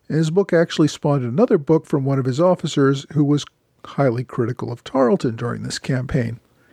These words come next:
In any event, it's an interesting, if biased, look at the conflict by someone who was actually there. As always,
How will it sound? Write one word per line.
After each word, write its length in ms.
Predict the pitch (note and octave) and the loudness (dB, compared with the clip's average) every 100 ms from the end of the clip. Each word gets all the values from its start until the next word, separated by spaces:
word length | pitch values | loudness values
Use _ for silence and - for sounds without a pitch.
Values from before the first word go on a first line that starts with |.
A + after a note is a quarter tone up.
| _ _ _ G#3+ | _ _ _ -2
In 100 | A#3+ | 0
any 180 | A#3+ | 2
event, 320 | F#3+ E3 G#3 - _ - | 2 2 0 -4 _ -4
it's 180 | E3 D#3 | -2 0
an 160 | D3 | 0
interesting, 720 | - G3+ A3+ G#3 - G3 F#3+ - | 0 0 2 0 0 0 -2 -6
if 260 | F3+ D#3 - | -4 -4 -2
biased, 480 | D3+ F3+ F#3 F3 D3 | -2 2 2 0 0
look 300 | D3 D3 - _ | 0 0 -8 _
at 360 | D3+ C#3+ C#3 - | -2 -2 -2 -10
the 80 | |
conflict 720 | - C#3 C3 C3 C3 C3+ - G3 | -8 -4 -2 -4 -4 -6 -8 -4
by 160 | C#3+ | -2
someone 380 | C#3+ C#3+ B2 A#2+ | 0 -2 0 -2
who 160 | G#2 C3 | -2 0
was 180 | C#3 B2+ | 0 0
actually 420 | G#2+ - A2+ A2+ | -2 -8 -8 -4
there. 400 | C#3+ C#3+ - - _ _ _ _ _ _ _ | 0 0 -2 -10 _ _ _ _ _ _ _
As 220 | A2+ B2 | -6 2
always, 400 | G3+ A3+ A3 - | 4 4 4 0